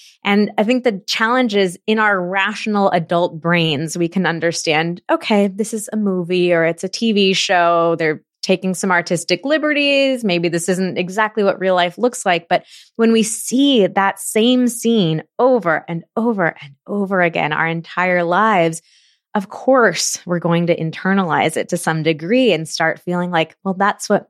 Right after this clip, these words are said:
my sex life is supposed to look like. Or even,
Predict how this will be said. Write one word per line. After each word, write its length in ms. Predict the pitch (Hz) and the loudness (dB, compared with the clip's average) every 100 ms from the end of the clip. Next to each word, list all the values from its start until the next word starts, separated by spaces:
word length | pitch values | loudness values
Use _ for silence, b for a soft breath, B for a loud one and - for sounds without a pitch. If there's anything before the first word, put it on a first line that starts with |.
| _ | _
my 120 | 165 | -8
sex 340 | 165 - 170 - | -6 -6 -8 -2
life 200 | - - | -2 -2
is 180 | - - | -10 -12
supposed 640 | - - 240 247 - - | -16 -4 0 0 0 -2
to 100 | 156 | -2
look 260 | - - | -2 -6
like. 320 | - - 117 202 | -4 0 0 2
Or 140 | 214 | 4
even, 340 | 277 294 285 | 4 4 0